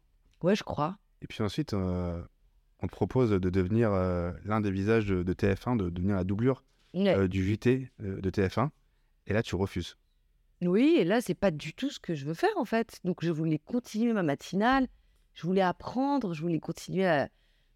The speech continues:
Speaker 1: à me, je me réjouissais vraiment, malgré les levées à quatre heures du mat, j'ai eu un plaisir fou à faire cette matinale, vraiment. Et j'avais encore à apprendre et à faire, notamment avec Thierry et toute l'équipe éditoriale qui, qui,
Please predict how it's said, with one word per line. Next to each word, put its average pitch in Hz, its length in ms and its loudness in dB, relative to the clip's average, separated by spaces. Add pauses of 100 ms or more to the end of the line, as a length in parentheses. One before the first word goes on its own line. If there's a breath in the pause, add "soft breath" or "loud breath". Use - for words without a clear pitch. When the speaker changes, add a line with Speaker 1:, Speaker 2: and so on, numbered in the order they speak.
(120)
Speaker 1:
à 151 100 -2
me, 135 640 -2 (380)
je 131 200 -8
me 165 60 0
réjouissais 214 560 0
vraiment, 240 380 2
malgré 180 340 2
les 180 140 2
levées 185 260 2
à 202 100 4
quatre 175 280 -4
heures 170 100 -4
du 175 120 -2
mat, 208 300 0
j'ai 175 160 0
eu 160 120 2
un 156 100 0
plaisir 151 400 -4
fou - 220 -6
à 175 80 -2
faire - 220 -12
cette - 180 -6
matinale, 139 480 -4
vraiment. 135 320 -4 (640)
Et 156 180 2
j'avais 165 240 4
encore 180 360 0
à 165 100 4
apprendre 214 520 0
et 151 120 0
à 131 100 0
faire, 202 360 0 (880)
notamment 151 380 0
avec 160 160 -2
Thierry 175 340 0
et 147 80 4
toute - 180 -6
l'équipe - 320 -2
éditoriale 156 500 2
qui, 139 280 -4
qui, - 180 -20